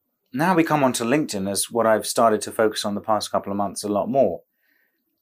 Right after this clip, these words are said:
And the concept of being authentically inauthentic.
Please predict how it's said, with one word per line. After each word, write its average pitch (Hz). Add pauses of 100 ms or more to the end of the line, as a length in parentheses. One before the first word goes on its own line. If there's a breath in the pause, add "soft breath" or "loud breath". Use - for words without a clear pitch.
(360)
And 120
the 123
concept 160
of 113
being 120
authentically 117
inauthentic. 98